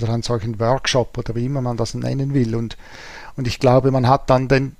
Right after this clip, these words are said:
Job gut gemacht, wenn man dann mit dem Projektauftrag in das entsprechende Gremium kommt, wie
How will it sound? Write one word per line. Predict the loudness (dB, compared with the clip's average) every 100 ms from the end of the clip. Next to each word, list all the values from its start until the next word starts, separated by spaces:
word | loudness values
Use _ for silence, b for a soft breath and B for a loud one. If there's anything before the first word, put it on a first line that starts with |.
| -20 -4
Job | 0 0 0
gut | 0 0 2
gemacht, | 4 4 4 2 2
wenn | 2
man | 4 2 2
dann | 2 2
mit | 2 0
dem | -2
Projektauftrag | 2 2 2 0 4 4 4 0 4 8 8 4 -6 b b b b b -6
in | -2
das | 0
entsprechende | 0 0 2 2 2 0 2
Gremium | 4 4 4 2
kommt, | 2 2 2 -2
wie | -2 -2 -4